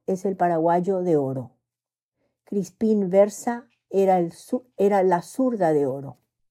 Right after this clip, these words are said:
Sandor Coxis, extranjero, es el cabeza de oro. Entonces lo utilicé como el oficio del jugador.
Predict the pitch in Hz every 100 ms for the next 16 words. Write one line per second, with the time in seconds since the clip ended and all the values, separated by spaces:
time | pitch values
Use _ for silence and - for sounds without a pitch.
0 | _ _ _ _ _ _ - 214 202 196
1 | 175 175 220 226 - - 247 - _ _
2 | 190 185 - 165 165 - 220 254 269 _
3 | _ _ - 202 196 185 165 175 175 165
4 | 151 135 131 131 _ _ _ - - _
5 | _ _ _ _ 214 214 247 254 233 269
6 | 240 _ 196 190 180 175 156 160 - -
7 | 240 330 _ _ _ _ - 254 233 196
8 | 165 - 190 185 - 196 185 190 - 160
9 | 156 165 160 165 135 117